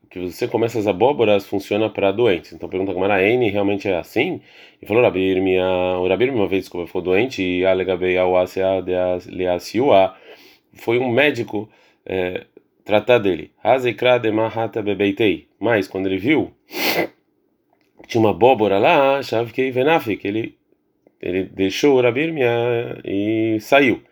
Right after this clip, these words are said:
Amar explicou o seguinte: Malar muta it leiledim bebeitei, veana ilu leaseitei, tá lá o anjo da morte, tá lá na casa dele, eu vou lá ajudar ele.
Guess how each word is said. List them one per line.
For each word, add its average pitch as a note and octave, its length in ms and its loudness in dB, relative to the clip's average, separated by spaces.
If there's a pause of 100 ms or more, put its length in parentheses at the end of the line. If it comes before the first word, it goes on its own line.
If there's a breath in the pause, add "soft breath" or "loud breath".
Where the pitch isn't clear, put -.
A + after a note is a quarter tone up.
(400 soft breath)
Amar B2 280 0
explicou A#2 400 -2
o B2+ 40 0
seguinte: G2+ 440 -4
Malar A2 260 2
muta C3+ 320 0
it B2+ 260 0
leiledim A2+ 460 0
bebeitei, G#2 540 2
veana G2+ 320 2
ilu A#2+ 200 0
leaseitei, G2+ 840 0
tá G#2 140 -6
lá A#2+ 200 0
o G2 200 0
anjo A#2 180 -2
da G#2+ 120 2
morte, B2+ 460 2 (160)
tá F2+ 100 -10
lá G2 80 -2
na G2+ 80 -2
casa G2 200 -4
dele, G#2+ 220 -2
eu G2+ 80 -2
vou F#2+ 120 -2
lá A2 300 4 (720 soft breath)
ajudar F#2+ 380 0
ele. C3+ 360 2